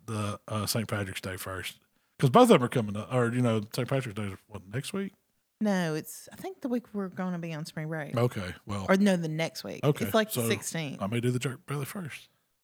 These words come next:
Speaker 1: But then crawfish season is here. I had my
Speaker 2: Yeah.
Speaker 1: first taste of 'em, uh, Fat Tuesday, local joint here in town, and, uh, they were, they were good. A little bit too sprinkly for me, you know, when they put the hot stuff over the top of 'em after they're cooked. You ain't gotta do that.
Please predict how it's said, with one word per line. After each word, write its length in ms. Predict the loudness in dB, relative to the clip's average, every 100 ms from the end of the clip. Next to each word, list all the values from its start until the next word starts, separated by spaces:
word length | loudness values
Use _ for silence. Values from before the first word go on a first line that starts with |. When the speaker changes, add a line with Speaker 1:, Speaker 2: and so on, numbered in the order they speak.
| _ _ _ _ _ _ _
Speaker 1:
But 120 | 0
then 400 | 6 8 10 8 4 0
crawfish 520 | 6 6 8 6 6
season 320 | 8 8 8
is 140 | 6 8
here. 420 | 8 8 6 2 -6 _
I 80 | 2
had 220 | 4 8
my 80 | 8
Speaker 2:
Yeah. 40 |
Speaker 1:
first 360 | 8 6 6 6
taste 360 | 6 6 6
of 200 | 4 6
'em, 220 | 6 2 -2 _ _ _ _ _
uh, 400 | 2 4 4 2 -4 _ _ _ 2
Fat 200 | 2 6
Tuesday, 640 | 6 6 6 4 4 -2 -10 _ _ _ _ _ _ _ _ _
local 300 | 4 4 4
joint 320 | 2 2 2
here 120 | 2
in 100 | 2
town, 480 | 2 2 2 0 -4 -12 _
and, 340 | -8 -4 -2 -2
uh, 200 | -4 -4
they 120 | -2
were, 180 | -2 -4 _
they 100 | -6
were 100 | -4
good. 300 | -2 -2 0
A 80 | 2
little 120 | 2
bit 200 | 4 2
too 140 | 2 0
sprinkly 560 | 2 0 -2 -2 -4
for 180 | -4 -6
me, 200 | -6 -4
you 160 | -2 0
know, 160 | 2
when 80 | 2
they 80 | 0
put 180 | -2 -4
the 140 | -2
hot 260 | -2 -2 -2
stuff 280 | -4 -2 0
over 180 | -2 -2
the 80 |
top 280 | -2 0 0
of 100 | 0
'em 60 | 2
after 160 | 0
they're 100 | -4
cooked. 260 | -2 -2 2
You 80 | 4
ain't 120 | 2
gotta 160 | -2 -6
do 160 | -10 -12
that. 280 | -12 -14